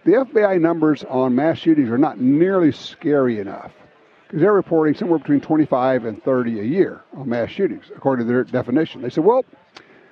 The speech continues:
we need to, those are rookie numbers. We need to get those numbers up." So they created the Gun Violence Archive,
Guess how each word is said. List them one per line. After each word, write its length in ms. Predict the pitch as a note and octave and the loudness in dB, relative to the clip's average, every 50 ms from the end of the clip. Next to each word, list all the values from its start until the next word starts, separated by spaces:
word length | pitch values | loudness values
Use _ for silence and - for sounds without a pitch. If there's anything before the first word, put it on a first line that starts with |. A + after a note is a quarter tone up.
| _ _ _ | _ _ _
we 140 | - G#3+ D4 | 0 2 2
need 160 | D4 C4+ A#3 | 2 4 2
to, 320 | G#3 F3+ D#3+ D3+ C#3 A#2+ C3 | 4 4 4 2 2 0 0
those 180 | E3+ B3+ B3+ D#3+ | 0 2 2 2
are 40 | |
rookie 260 | C#3+ E3+ - - G#3+ G3+ | 4 4 2 4 4 2
numbers. 300 | F3+ D3+ A#2+ F#2+ - - | 2 2 0 -4 -2 0
We 80 | E3 G3 | -2 0
need 60 | F#3+ | 0
to 60 | E3 | -2
get 180 | C3+ D#3 G3 G3 | 0 0 2 2
those 200 | A3 F3+ C3 C3 | 2 0 2 2
numbers 300 | D#3+ D#3+ C#4 B2+ - A2+ | 2 2 2 -2 -2 -2
up." 180 | G#2 - - _ _ _ _ _ _ _ _ _ _ _ | -4 -4 -6 _ _ _ _ _ _ _ _ _ _ _
So 280 | _ - - F#3+ D#3 D3 | _ -4 -2 0 2 2
they 120 | C#3+ C#3+ | 2 0
created 320 | C3+ - D3 E3 F#3+ G3+ D3 | 0 0 2 2 2 2 0
the 60 | C3+ | 0
Gun 220 | B2 E3 F#3+ F3+ | 0 0 0 2
Violence 340 | D#3+ E3 E3 E3+ D#3+ C#3+ - - | 0 0 2 2 0 0 -2 -2
Archive, 580 | C#3 E3 G#3+ A3 - D3+ G#2+ F2+ G2 G#2+ C3+ | -2 -2 -2 -2 -4 -6 -6 -4 -6 -6 -8